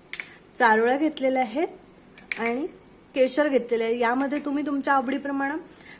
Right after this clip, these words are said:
कोणतेही ड्रायफ्रुट्स ॲड करू शकता किंवा तुम्ही तुमच्या चॉईसनुसार कोणतेही ड्रायफ्रुट्स घेऊ शकता.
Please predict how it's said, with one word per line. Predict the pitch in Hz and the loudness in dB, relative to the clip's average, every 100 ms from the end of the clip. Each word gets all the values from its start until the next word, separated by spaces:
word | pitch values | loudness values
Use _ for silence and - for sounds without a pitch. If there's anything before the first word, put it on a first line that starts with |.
| - | 2
कोणतेही | 277 262 285 311 | 2 4 4 4
ड्रायफ्रुट्स | 277 277 269 277 311 311 - | 4 4 2 2 -2 -2 0
ॲड | 247 294 | 2 2
करू | - 311 320 | 2 0 2
शकता | 339 320 - | 0 -2 -2
किंवा | 320 339 359 | 0 2 2
तुम्ही | 392 403 | 2 0
तुमच्या | 370 359 370 | 2 4 4
चॉईसनुसार | 339 294 302 320 330 349 | 4 2 2 0 0 -2
कोणतेही | 311 277 262 277 339 - - - - - - | 0 0 2 2 2 -2 -12 -20 -20 -18 -4
ड्रायफ्रुट्स | 254 247 254 339 381 - - 226 | 2 2 2 0 0 -6 -10 4
घेऊ | 349 359 | 6 8
शकता. | - - - | 4 -4 -14